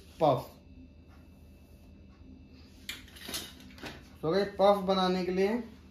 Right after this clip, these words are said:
आपको क्या करना है, Section निकालने हैं पतले पतले,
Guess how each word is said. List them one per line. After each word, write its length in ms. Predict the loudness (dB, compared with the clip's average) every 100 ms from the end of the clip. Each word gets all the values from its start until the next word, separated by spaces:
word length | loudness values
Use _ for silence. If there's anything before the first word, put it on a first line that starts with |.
| -20 -20 -20 -20 -4
आपको 340 | 4 4 2 0
क्या 120 | 2
करना 280 | 4 4 4
है, 140 | 2 -2 -10 -20 -20 -20 -20 -20 -20 -20 -20 -20 -20 -20 -20 -20 -20 -20 -20 -14
Section 520 | 0 2 2 2 6 6
निकालने 480 | 6 8 8 8 4
हैं 300 | 4 2 -2 -6 -16 -20 -8 -2
पतले 300 | 0 4 4
पतले, 400 | 4 2 0 -2